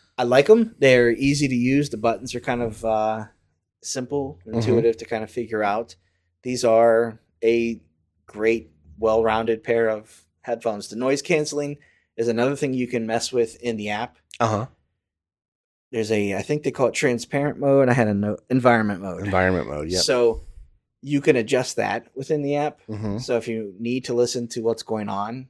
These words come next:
Speaker 1: you know, if you're listening to music and you still wanna be included in the conversation,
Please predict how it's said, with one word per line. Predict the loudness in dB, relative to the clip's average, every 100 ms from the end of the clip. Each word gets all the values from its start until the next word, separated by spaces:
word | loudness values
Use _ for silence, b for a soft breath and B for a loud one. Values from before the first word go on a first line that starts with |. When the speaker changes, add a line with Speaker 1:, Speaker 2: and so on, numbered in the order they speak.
| _
Speaker 1:
you | -10
know, | -8 -8
if | -10
you're | -10 -10 -12 _
listening | -12 -8 -8
to |
music | -8 -8 -10 -12
and | -12
you | -10
still | -8 -2 0
wanna | 2 0
be | 0 0
included | 0 -4 -2 -2
in | -6
the | -8
conversation, | -12 -14 -14 -10 -6 -6 -6 -10 -12